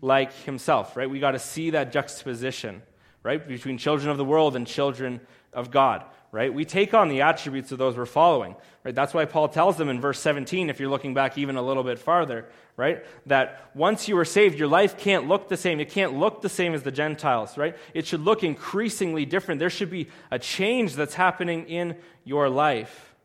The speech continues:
because you're now in Christ. So you should look different. And here's the last one.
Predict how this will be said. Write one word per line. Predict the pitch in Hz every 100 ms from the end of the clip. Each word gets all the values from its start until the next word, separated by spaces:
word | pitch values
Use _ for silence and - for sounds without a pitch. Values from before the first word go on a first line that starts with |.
| _ _ _ _ _ _ _ _ _ _ _ _ _ _ _ _ _ _ _
because | - 117 117
you're | 120
now | 120 107
in | 90
Christ. | - 92 90 - - - _ _ _ _ _ _ _ _ _ _
So | -
you | 104
should | -
look | 98 -
different. | 95 - 101 - _ _ _ _ _ _ _ _ _ _ _ _ _
And | 113
here's | 120 120
the | 120
last | 113
one. | 120